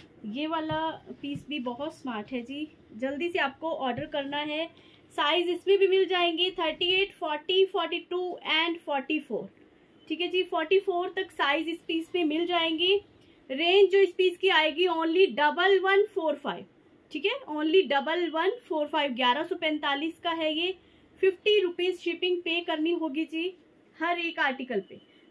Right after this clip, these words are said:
टू आर्टिकल में फिफ्टी रुपीज नहीं लगती जी, सिंगल पे लगेगी। तो बार बार please इस बात के लिए भी मत बोला करें, पीस जितने चाहो मिल जाएंगे, लेकिन सीओडी के लिए मत बोले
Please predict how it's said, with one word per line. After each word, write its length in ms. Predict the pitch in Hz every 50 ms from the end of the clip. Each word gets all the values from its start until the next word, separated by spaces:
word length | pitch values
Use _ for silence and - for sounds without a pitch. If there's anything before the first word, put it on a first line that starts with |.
| _ -
टू 220 | - 339 349 370 392
आर्टिकल 500 | 392 370 339 - - 349 349 359 339 349 320
में 200 | 320 359 359 349
फिफ्टी 320 | 339 302 - _ 349 349
रुपीज 360 | 330 311 - - 320 311 285
नहीं 220 | 269 277 285 320 339
लगती 340 | 320 302 302 - - 320 311
जी, 220 | 294 339 359 392 381 - - _ _ _ _ _
सिंगल 380 | - 320 320 330 320 370 381 370
पे 180 | 339 349 349 349
लगेगी। 500 | 320 277 254 254 311 311 294 330 349 359 349 349 - _
तो 80 | 311 285
बार 240 | 254 285 277 277 285
बार 160 | 269 330 320
please 300 | 311 - 294 320 320 311
इस 120 | 320 311 -
बात 240 | - 294 294 294 294 -
के 80 | 330
लिए 120 | 311 330 339
भी 100 | 349 339
मत 200 | 294 302 320 - 320
बोला 240 | 302 330 320 320 320
करें, 340 | 320 320 311 320 349 392 403 - _ _ _ _ - _ _ _ _
पीस 300 | 320 339 349 392 381 349 311
जितने 360 | 330 339 - - 311 359 381
चाहो 680 | 349 370 339 330 330 320 339 359 370 381 381 392 381 - -
मिल 240 | 262 262 311 349 359
जाएंगे, 440 | 330 330 320 320 320 311 294 330 339
लेकिन 460 | 320 294 294 294 294 330 330 339 339 - _ - - - _ _ - 247 214 -
सीओडी 500 | - - 349 349 392 403 415 392 415 392
के 120 | 392 403
लिए 180 | 381 381 403 392
मत 200 | 359 370 359 -
बोले 320 | 330 359 359 349 349 381